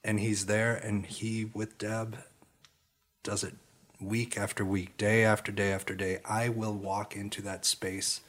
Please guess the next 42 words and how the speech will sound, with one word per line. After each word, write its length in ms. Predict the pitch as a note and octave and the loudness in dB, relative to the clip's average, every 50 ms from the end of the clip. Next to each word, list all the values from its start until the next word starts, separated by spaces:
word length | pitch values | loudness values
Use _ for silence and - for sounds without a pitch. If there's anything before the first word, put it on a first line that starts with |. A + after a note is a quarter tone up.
| - - - - - _ _ _ _ _ | -20 -20 -20 -20 -20 _ _ _ _ _
where 140 | _ - G#2 | _ -8 -4
there 180 | G#2 G#2+ G#2 G2+ | -2 0 2 2
are 60 | G2 | 2
so 260 | - - - A#2 A2 | 2 2 2 2 2
many 220 | A#2 A#2 G#2+ G#2+ G#2 | 2 4 2 2 0
people 340 | - - G#2 - - G#2 | -2 -4 -6 -6 -6 -6
who 120 | F#2+ G2+ G2 | -6 -6 -6
are 120 | G2 F#2+ | -4 -6
afraid 440 | F#2 F#2+ - - - G#2+ F#2+ G2 G2+ | -6 -8 -8 -10 -8 -8 -8 -8 -8
to 60 | F#2+ | -10
go 220 | F#2 - - D#2+ D#2 | -8 -8 -10 -10 -10
there. 280 | E2 D#2+ F2 G2+ - - _ _ _ _ _ _ _ _ _ _ _ _ | -12 -12 -14 -14 -16 -18 _ _ _ _ _ _ _ _ _ _ _ _
And 100 | - A2 | -2 2
I'll 100 | G2+ G#2+ | 4 6
not 200 | A2 A2+ A2+ A2 | 8 8 8 8
just 280 | - - A2 - - - | 6 4 2 2 2 4
walk 280 | G#2+ A2 A2 A2 - - | 8 8 8 8 8 4
in 140 | G#2+ A2+ A#2 | 4 4 4
there, 140 | G#2 G2+ G#2 | 4 2 0
but 140 | - A2+ | 0 -2
I'll 140 | A2 A2 A2+ | -2 -2 0
walk 300 | G#2+ G#2+ A2 A2+ A2 - | 2 2 0 0 0 -2
in 100 | G#2+ G#2+ | -2 -2
there 220 | G#2 G#2 G#2 G#2 G#2 | 0 0 2 2 2
in 100 | G#2 G#2 | 2 2
order 240 | G2+ G#2+ G#2+ A2 G#2+ | 0 0 0 0 -2
to 140 | - - G2+ | -2 -4 -6
be 200 | F#2+ G#2 G2 F#2 | -6 -4 -4 -2
on 160 | F2+ G2+ G2+ F#2 | 0 0 0 2
your 160 | F#2+ F#2+ F#2 | 2 0 0
side. 400 | - - - F#2 F2+ F2 E2+ - | 0 0 0 0 -2 -2 -4 -2
Whomever 760 | - - B2 A#2 G#2+ - - - A#2 A#2+ A#2+ A#2 A#2 A2+ A2 - - _ _ | 0 2 2 2 2 0 0 0 0 0 2 0 0 0 -2 -4 -10 _ _
walks 360 | - F#2+ G2+ A2+ A2+ - - - | -6 0 0 0 0 0 0 0
in 80 | A2 | 0
the 80 | G#2 G2+ | 0 0
door, 400 | G2 F#2+ F2+ F2+ F2 E2+ F2 - - - - - - - _ _ _ _ _ _ _ _ _ _ _ _ - | 0 -2 -2 -2 -2 -4 -6 -10 -14 -20 -20 -20 -20 -20 _ _ _ _ _ _ _ _ _ _ _ _ -4
I 140 | G2+ G2 G#2+ | -2 0 2
will 160 | G#2+ G#2+ G2+ | 2 2 2
be 180 | G2 G2 G2 F#2+ | 2 0 2 2
on 160 | F#2+ G2 F#2+ F2+ | 2 2 2 2
your 160 | F#2 G2+ A2+ | 2 0 0
side 420 | - - - F#2 F2+ F#2 B2 C3 | 0 -2 -4 -4 -6 -6 -8 -8